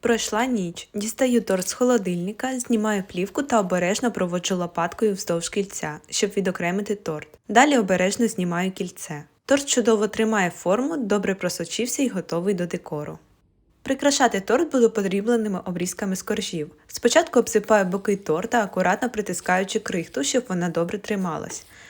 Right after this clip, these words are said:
Потім посипаю верхівку, рівномірно розподіляючи крихту по всій поверхні. В результаті вийшов ось такий апетитний домашній торт. Його висота сім з половиною сантиметрів,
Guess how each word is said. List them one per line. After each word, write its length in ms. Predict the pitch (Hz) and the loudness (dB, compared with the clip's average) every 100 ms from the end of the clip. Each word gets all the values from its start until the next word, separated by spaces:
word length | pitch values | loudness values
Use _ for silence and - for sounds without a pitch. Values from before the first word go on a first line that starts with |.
| - - | -20 -4
Потім 300 | 320 339 294 | 0 2 2
посипаю 540 | 220 - 196 208 220 | 0 -4 -2 2 2
верхівку, 680 | 208 180 - 165 160 - 160 - | 2 -2 -4 -8 -8 -12 -14 -6
рівномірно 540 | 196 214 214 196 220 | -2 2 2 2 2
розподіляючи 760 | 254 233 214 180 180 175 175 175 | 2 0 -4 -2 0 0 -2 -4
крихту 400 | - 175 - 254 | -2 -2 -2 -2
по 100 | 214 | -2
всій 280 | - - 156 | -2 -6 -4
поверхні. 640 | 170 156 147 - 165 170 _ _ _ _ _ _ _ _ _ _ _ _ _ _ _ _ _ _ _ _ - | -4 -4 -6 -10 -16 -18 _ _ _ _ _ _ _ _ _ _ _ _ _ _ _ _ _ _ _ _ -4
В 80 | 226 | 4
результаті 640 | 247 262 240 247 277 269 | 4 4 4 2 2 0
вийшов 360 | 202 196 - - | 0 -2 -4 -6
ось 140 | - | -6
такий 300 | - 226 220 - | -2 -2 -2 -4
апетитний 640 | 202 196 196 220 226 233 | -4 -4 -2 -4 0 0
домашній 540 | 190 175 185 - 202 | 0 -2 -2 -4 -8
торт. 320 | 196 180 165 - | -4 -4 -4 -8
Його 260 | 214 233 247 | 2 2 4
висота 540 | 240 233 202 202 247 | -2 -2 -4 -2 -2
сім 280 | 330 - 233 | -2 -4 -4
з 100 | 277 | -4
половиною 540 | - 214 175 185 214 208 | 0 0 0 -2 -2 -4
сантиметрів, 840 | 214 202 226 214 185 - 170 | -8 -6 -4 -4 -6 -6 -8